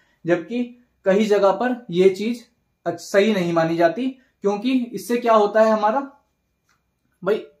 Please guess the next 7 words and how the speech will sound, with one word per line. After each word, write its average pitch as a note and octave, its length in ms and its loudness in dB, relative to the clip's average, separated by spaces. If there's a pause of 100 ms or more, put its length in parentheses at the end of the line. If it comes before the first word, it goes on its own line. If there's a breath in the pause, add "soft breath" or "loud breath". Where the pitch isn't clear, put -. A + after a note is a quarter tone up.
equality F#3 520 0
हर E3 180 -4
जगह G3+ 240 2
सही G3 260 0
नहीं F3 200 -2
होती। A3+ 300 -2 (520 loud breath)
क्यों? C#4+ 240 0